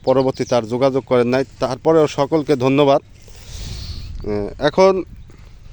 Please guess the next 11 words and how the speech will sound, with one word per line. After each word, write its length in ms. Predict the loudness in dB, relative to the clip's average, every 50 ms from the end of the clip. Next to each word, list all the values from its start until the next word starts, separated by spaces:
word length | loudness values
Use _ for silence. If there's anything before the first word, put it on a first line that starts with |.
| -20 -20 -20 -20 -20 -20 -20 -18 -18 -16 -16 -16 -16 -16 -16 -16 -12 -4 0
বর্তমানে 760 | 0 0 0 2 2 4 4 4 2 2 2 2 2 0 -2 -4 -8 -12 -16 -16 -18 -18 -18 -18 -18 -18 -18 -18 -18 -18 -18 -16 -16 -10 -4
যুগটা 680 | -2 -2 -2 -4 -6 -4 0 2 4 4 4 2 0 -2 -8 -18 -20 -20 -20 -20 -20 -20 -20 -20 -20 -20 -20 -20 -20 -20 -20 -20 -20 -14 -8
এখন 300 | -8 -6 -2 -2 -2 -2
চাষির 380 | 0 0 0 0 0 -2 -2 -4 -2 -2
চেয়ে 160 | 0 2 2
ইউটিউবার 480 | 2 2 0 0 0 2 4 4 4 4
বেশি, 360 | 2 -2 -4 -4 -8 -10 -10 -10 -16 -20 -20 -18 -18 -18 -18 -18 -18 -18 -18 -18 -18 -18 -18 -20 -18 -18 -14 -8
তো 120 | -4 0 0
এই 80 | 0
জন্যে 320 | 2 2 2 2 4 4 4
আজকে 680 | 4 4 2 0 -4 -4 2 4 6 6 6 6 4